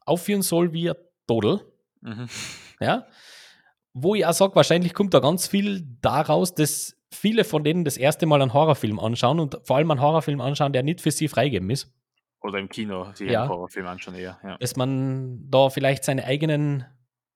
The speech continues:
Speaker 1: Komplexe und Ängste ein bisschen
Speaker 2: Mhm.
Speaker 1: übertauchen will, kann ich mir durchaus gut vorstellen. Ähm, jetzt hat das erste Kino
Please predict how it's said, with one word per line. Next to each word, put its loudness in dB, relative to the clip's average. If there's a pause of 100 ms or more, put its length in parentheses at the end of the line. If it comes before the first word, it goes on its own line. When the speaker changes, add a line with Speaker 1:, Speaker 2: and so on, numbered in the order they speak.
(220)
Speaker 1:
Komplexe 0
und -6
Ängste -2
ein -4
bisschen -4 (520)
Speaker 2:
Mhm. -12 (200)
Speaker 1:
übertauchen 2
will, 0 (180)
kann -2
ich -2
mir 0
durchaus 4
gut 4
vorstellen. 0 (800)
Ähm, 0 (120)
jetzt 2
hat 2
das -4
erste -4
Kino 2